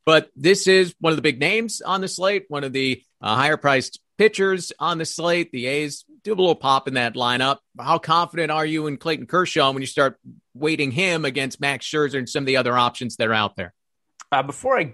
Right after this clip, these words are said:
Speaker 2: before I hit on that, and sorry to get, uh, off track here, I just wanted to answer something here 'cause I thought it was interesting. Is we had, uh, uh, Ken Ratty, I assume that's how it's pronounced in the YouTube chat, asked if I consider home plate umpires for, for these games, and the answer to that is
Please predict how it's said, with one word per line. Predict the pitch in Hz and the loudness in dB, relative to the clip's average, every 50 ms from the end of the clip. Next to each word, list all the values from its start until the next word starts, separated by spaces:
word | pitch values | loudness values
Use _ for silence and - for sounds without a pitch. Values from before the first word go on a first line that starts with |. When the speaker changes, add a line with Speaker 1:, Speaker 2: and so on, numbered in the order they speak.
| _ - | _ -14
Speaker 2:
before | 135 139 135 - 175 175 | -12 -12 -8 -2 0 0
I | 160 | 2
hit | 139 127 123 | 4 4 4
on | 120 110 110 | 2 2 2
that, | 107 107 104 104 | 0 -2 -2 -4
and | 107 110 - 120 123 | -6 -12 -14 -14 -12
sorry | - - - 120 117 113 110 | -6 -2 0 0 2 2 0
to | 110 | -2
get, | 107 113 110 107 | -2 -4 -4 -2
uh, | 104 | -2
off | 104 104 104 110 110 107 107 | -2 -2 -2 0 -2 -2 -2
track | - 120 110 107 - | -2 -4 -4 -4 -4
here, | 110 107 | -6 -6
I | |
just | 110 113 - | -6 -6 -6
wanted | 123 117 110 110 | -6 -4 -4 -4
to | 107 | -4
answer | 110 110 - 110 | -4 -4 -6 -10
something | 101 - 120 113 107 - 113 104 | -8 -6 -6 -6 -6 -8 -10 -8
here | 107 107 104 | -6 -8 -8
'cause | 101 - | -6 -6
I | 120 107 | -8 -6
thought | - 127 117 113 | -4 -2 -2 -2
it | 107 | -4
was | 107 110 104 - | -6 -8 -12 -10
interesting. | - 117 113 110 - - - - 113 110 107 | -8 -8 -8 -8 -10 -12 -12 -10 -8 -8 -8
Is | 110 110 110 | -8 -8 -6
we | 113 113 | -2 0
had, | 110 110 110 110 110 | 0 2 2 2 2
uh, | 110 107 107 104 - _ _ _ _ _ - | 0 0 -2 -2 -6 _ _ _ _ _ -4
uh, | 113 107 104 104 101 | -2 0 0 0 -2
Ken | - - - - 160 165 143 | -4 -6 -6 -4 -2 -2 0
Ratty, | 120 117 117 123 127 135 131 127 117 | 0 2 2 2 2 0 -2 -4 -4
I | 107 | -4
assume | 104 - - 113 | -4 -6 -8 -8
that's | 107 101 - | -8 -6 -4
how | 107 104 | -4 -4
it's | 104 - | -4 -6
pronounced | - 113 110 104 104 104 - - | -8 -6 -6 -4 -6 -6 -8 -10
in | |
the | 113 113 | -12 -12
YouTube | 104 107 117 107 | -12 -12 -14 -12
chat, | - - 107 104 104 | -6 -4 -4 -4 -2
asked | - 117 117 113 113 - - | -2 0 0 0 -2 -4 -6
if | 120 - - | -8 -4 -2
I | 113 113 | -4 -4
consider | - - 123 110 - - 131 120 117 | -4 -6 -10 -8 -4 -2 -2 -2 -2
home | - - 135 147 | -2 -2 -4 -2
plate | 143 - 147 131 | -2 -2 0 0
umpires | 120 131 147 - 110 110 107 110 104 107 - - | 0 0 0 0 0 0 0 -2 -4 -8 -12 -16
for, | - - 123 110 110 110 107 107 101 - _ _ _ _ _ _ | -16 -12 -8 -6 -6 -4 -4 -4 -6 -8 _ _ _ _ _ _
for | _ - 123 | _ -6 -6
these | 113 113 107 104 | -6 -6 -8 -6
games, | - 123 107 107 107 104 107 107 - | -4 -4 -4 -4 -6 -12 -14 -8 -4
and | - 139 135 131 131 113 107 - _ | -2 -2 -2 -4 -6 -10 -14 -18 _
the | 117 123 139 151 | -10 -6 -4 -4
answer | 165 165 | -4 -4
to | 180 170 | -2 -2
that | 160 156 151 | -2 -2 -2
is | 139 131 117 107 - | -4 -6 -8 -12 -16